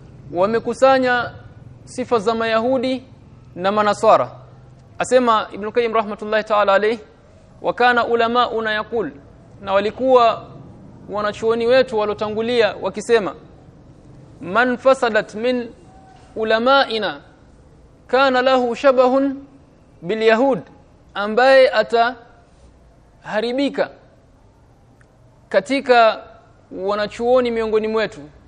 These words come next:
katika wanaojinasibisha na ilmu miongoni mwetu, huyu ana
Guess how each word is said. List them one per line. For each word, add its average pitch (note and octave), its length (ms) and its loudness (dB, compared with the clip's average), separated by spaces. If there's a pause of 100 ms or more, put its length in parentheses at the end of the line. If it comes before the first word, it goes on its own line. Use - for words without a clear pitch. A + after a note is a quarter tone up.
(140)
katika B3 580 0 (240)
wanaojinasibisha A3 840 -2
na A#3 160 -2
ilmu A3+ 340 -4 (240)
miongoni G#3+ 340 -2
mwetu, A#3 340 0 (760)
huyu B3+ 400 0
ana A3 420 -4